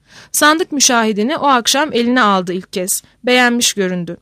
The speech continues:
Türk okuru Calvino'ya hak ettiği ilgiyi göstermedi.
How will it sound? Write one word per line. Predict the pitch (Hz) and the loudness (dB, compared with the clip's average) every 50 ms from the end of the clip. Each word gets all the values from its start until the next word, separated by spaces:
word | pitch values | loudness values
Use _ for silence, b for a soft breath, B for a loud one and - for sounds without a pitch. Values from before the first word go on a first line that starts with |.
| _ _ _ B B B B B B B B | _ _ _ B B B B B B B B
Türk | - 392 415 403 | 2 2 4 4
okuru | 320 320 - - 262 214 247 302 - | 2 0 0 -2 -2 -2 -2 -4 -2
Calvino'ya | - 302 294 294 285 330 330 311 262 214 208 247 269 | 0 2 2 2 2 0 -2 0 0 0 0 0 0
hak | 285 294 - | -2 -2 -2
ettiği | 302 302 294 - 302 311 302 | -4 -4 -4 -2 -2 -2 -2
ilgiyi | 240 214 202 196 247 302 285 | -2 -4 -4 -2 -2 -2 0
göstermedi. | 285 254 247 220 - 254 233 220 202 180 175 170 175 - | 0 0 0 0 0 0 0 2 2 0 -2 -4 -8 -12